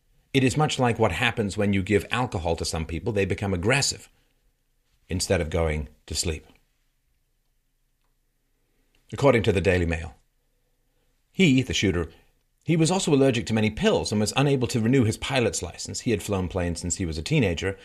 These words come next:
because he could not take the pills needed to reduce his blood pressure. At casinos where he was a regular, he was such a valued customer that staff obliged his request to wash his room's carpet with plain water. According to Eric Paddock, his brother,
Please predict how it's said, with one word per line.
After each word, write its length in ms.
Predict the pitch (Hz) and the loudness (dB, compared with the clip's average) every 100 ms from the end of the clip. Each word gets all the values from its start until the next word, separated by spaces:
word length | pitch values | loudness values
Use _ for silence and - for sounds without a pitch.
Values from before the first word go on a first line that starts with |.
| - - | -20 -6
because 300 | 127 139 - | 0 2 2
he 100 | 135 | 0
could 160 | 123 | 0
not 320 | 123 139 143 - | 2 0 0 0
take 240 | 139 139 | 0 0
the 80 | 98 | -2
pills 320 | 131 123 101 | 4 4 6
needed 240 | 110 101 | 2 0
to 80 | 92 | -2
reduce 340 | 95 92 107 - | -2 0 0 0
his 120 | 95 | -2
blood 260 | 160 151 | 0 0
pressure. 320 | 104 78 - 87 _ _ _ _ _ _ | -2 -6 -8 -14 _ _ _ _ _ _
At 140 | - - | -2 2
casinos 480 | 113 202 123 104 | 2 4 2 2
where 140 | 107 104 | 2 2
he 100 | 110 | 2
was 160 | 98 | 0
a 40 | 95 | 0
regular, 360 | 90 80 95 | -2 0 -2
he 140 | 104 110 | 0 0
was 180 | 98 - | 0 0
such 160 | 151 | 0
a 60 | 104 | -2
valued 420 | 117 135 117 98 | -2 0 0 0
customer 380 | - 104 101 95 | -4 -4 -2 -2
that 140 | 98 | -2
staff 320 | - 107 110 - _ | 0 -2 -2 -8 _
obliged 580 | 101 107 123 143 139 - | -6 -2 -2 0 -2 -2
his 220 | 127 - | -6 -6
request 420 | 113 - 107 - | -6 -2 -2 -2
to 80 | 104 | -4
wash 280 | 95 104 - | -2 -2 -4
his 160 | 95 104 | -4 -2
room's 200 | 98 - | -4 -4
carpet 380 | 131 120 - - _ _ _ _ _ _ _ _ _ _ | -6 -6 -8 -14 _ _ _ _ _ _ _ _ _ _
with 220 | 92 - | -12 -6
plain 320 | - 117 87 | -2 0 0
water. 340 | 73 71 - - _ _ _ _ _ _ _ _ _ _ _ _ _ _ _ - | -2 -6 -10 -20 _ _ _ _ _ _ _ _ _ _ _ _ _ _ _ -6
According 320 | 110 101 90 | 2 4 4
to 120 | 87 | 2
Eric 260 | 98 82 - | 0 0 0
Paddock, 320 | 135 110 87 76 _ | 0 0 -4 -16 _
his 100 | _ | _
brother, 420 | 98 92 85 | -2 -2 -4